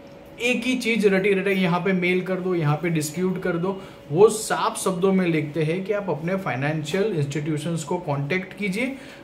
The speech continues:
वो हमारे system के अंदर data डालेंगे जो उसकी procedure है और वहाँ से आपका problem solve हो जाएगा। वो खुद भी लिख रहे हैं, but फिर भी हम एक ही चीज़ कर रहे थे कि dispute कर दो, dispute कर दो।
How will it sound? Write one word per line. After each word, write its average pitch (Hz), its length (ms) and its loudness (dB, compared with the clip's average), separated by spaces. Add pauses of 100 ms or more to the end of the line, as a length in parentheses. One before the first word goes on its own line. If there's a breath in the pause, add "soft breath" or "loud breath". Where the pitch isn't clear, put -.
(100)
वो 143 200 8
हमारे 202 400 4
system 180 440 -2
के 185 420 0
अंदर 156 400 0
data 143 380 2
डालेंगे 156 520 2
जो 151 160 0
उसकी 151 320 -2
procedure 160 640 0
है 139 180 -4 (380 loud breath)
और 170 140 4
वहाँ 151 320 6
से 220 160 4
आपका 196 320 2
problem 156 420 0
solve 190 220 4
हो 143 120 2
जाएगा। 123 220 0
वो 175 140 0
खुद 208 200 -4
भी 247 140 2
लिख 254 200 0
रहे 165 160 2
हैं, 151 140 -4 (580)
but 202 120 6
फिर 208 220 10
भी 214 140 2
हम 226 160 4
एक 214 140 4
ही 233 100 -2
चीज़ 202 240 0
कर 202 120 4
रहे 190 220 4
थे 185 60 -4
कि 190 120 2
dispute 175 520 2
कर 175 140 0
दो, 165 140 0
dispute 165 520 0
कर 160 140 2
दो। 165 220 -2